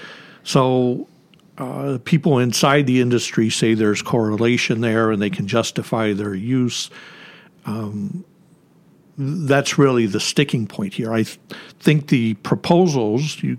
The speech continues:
you, you know, you quibble about how we're gonna rein in the cost, but th-, the proposals will rein in cost in some ways. Um, but does it provide the relief for, uh,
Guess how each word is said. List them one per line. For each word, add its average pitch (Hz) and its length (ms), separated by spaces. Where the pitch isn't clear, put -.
you, 139 120
you 131 140
know, 120 140
you 107 160
quibble 127 460
about 113 280
how 123 180
we're 117 140
gonna 107 260
rein 107 260
in 104 100
the 101 80
cost, 95 440
but - 200
th-, - 140
the - 80
proposals 120 960
will 131 400
rein 110 300
in 101 180
cost 117 720
in 147 240
some 107 320
ways. 98 480
Um, 110 500
but 120 180
does 110 220
it 117 160
provide 113 480
the 113 100
relief 107 400
for, 107 480
uh, 117 500